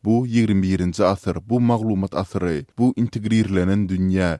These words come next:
Sen adamlary indi öňküleri ýaly aldap bilmeýärsiň diýip, türkmen aktivisti Belarusdaky reýtler mahalynda ýarary bolanlara kömek edýän ýedi türkmen studentiniň tutuk edilendigini, olaryň soňky ykbalyny bilmeýändiklerini,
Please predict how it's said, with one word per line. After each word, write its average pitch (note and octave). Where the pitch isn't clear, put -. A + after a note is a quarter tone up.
Sen B2
adamlary G2+
indi G2+
öňküleri G2
ýaly A2+
aldap F#2
bilmeýärsiň A2
diýip, A2
türkmen A2+
aktivisti G2
Belarusdaky F#2
reýtler A2
mahalynda G2
ýarary G2
bolanlara A2+
kömek G#2+
edýän F#2+
ýedi G#2
türkmen -
studentiniň G#2
tutuk A#2+
edilendigini, G2+
olaryň G2
soňky F#2+
ykbalyny G#2
bilmeýändiklerini, G2